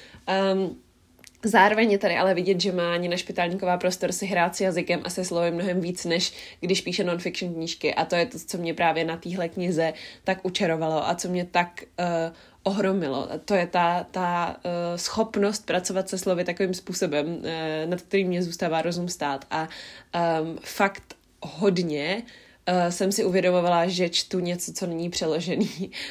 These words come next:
a že to je fakt prostě text v češtině, který vyšel v češtině a vznikl v češtině. A je to, eh, za mě hodně vidět. Ehm, co vidím jako trošku negativum a proč tahle knížka není asi moje nejoblíbenější od Niny Špitálníkové, je to,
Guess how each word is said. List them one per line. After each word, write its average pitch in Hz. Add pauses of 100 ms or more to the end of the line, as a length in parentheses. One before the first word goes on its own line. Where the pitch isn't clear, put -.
(180)
a 175
že 175
to 175
je 170
fakt 180
prostě 175
text 180
v -
češtině, 175
který 180
vyšel 175
v 175
češtině 180
a -
vznikl 180
v 180
češtině. 151 (460)
A 170
je 180
to, 165
eh, - (160)
za 185
mě 180
hodně 175
vidět. - (320)
Ehm, 180 (120)
co 247
vidím 247
jako 226 (240)
trošku 214
negativum 202
a -
proč 180
tahle 190
knížka 180
není 185
asi 185
moje 180
nejoblíbenější 208
od -
Niny 196
Špitálníkové, 190
je 190
to, 185